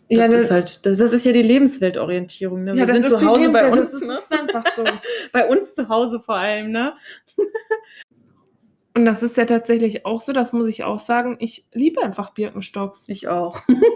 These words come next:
Speaker 1: Also ich hab auch bestimmt vier, fünf Paar.
Speaker 2: Ja, bei mir
Speaker 1: <laughs>
Speaker 2: liegt's einfach mit auch daran, dass ich einfach einen abgrundtiefen, breiten Fuß habe und woanders nicht reinpasse.
Speaker 1: Also dahingehend erfüllen wir auf jeden Fall das Klischee, auch was die Tattoos hat und dieses
Speaker 2: <laughs>
Speaker 1: etwas Alternative angeht, ne?
Speaker 2: Ja.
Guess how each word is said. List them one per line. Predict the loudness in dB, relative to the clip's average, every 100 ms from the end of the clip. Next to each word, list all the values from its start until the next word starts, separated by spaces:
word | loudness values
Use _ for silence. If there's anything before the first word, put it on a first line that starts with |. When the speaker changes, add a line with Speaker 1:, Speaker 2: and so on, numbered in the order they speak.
| 2 2
Speaker 1:
Also | 2
ich | 2 0
hab | -2
auch | -2 -2 -4
bestimmt | -6 -2 0 0 -2
vier, | -8 -2 0
fünf | 0 -2 -2
Paar. | -2 0 0 0
Speaker 2:
Ja, | 2
bei | 4 4
mir | 4
Speaker 1:
<laughs> |
Speaker 2:
liegt's | 2 0
einfach | -4 -4 -6 -10 -4
mit | -4 -4 -6
auch | -4
daran, | -4 -6
dass | -8 -10
ich | -12 -10
einfach | -10 -12 -12
einen | -8
abgrundtiefen, | -8 -8 -12 -12 -16 -12 -12
breiten | -10 -8 -8 -8 -12
Fuß | -10 -8 -6
habe | -6 -4
und | -6 -6 -6
woanders | -6 -6 -6
nicht | -8 -6
reinpasse. | -6 -4 -4 2 2 2 -6 -2
Speaker 1:
Also | 0 0
dahingehend | 0 0 -2 -4 -6 -4 -4
erfüllen | -2 0 0 0
wir | 0
auf | -2
jeden | -4 -4
Fall | -2 -2
das | -2 -4
Klischee, | -6 -4 -2 0
auch | 0
was | -2 -4
die | -10
Tattoos | -12 -12 -6 -6 -2
hat | -2 0
und | 2
dieses | 2 2
Speaker 2:
<laughs> |
Speaker 1:
etwas | -2 -2 -4
Alternative | -4 -4 -2 -2 -2 -4 -2 -6
angeht, | -8 -8 -8 -8
ne? | -4 -4 -4
Speaker 2:
Ja. | -4 -4 -6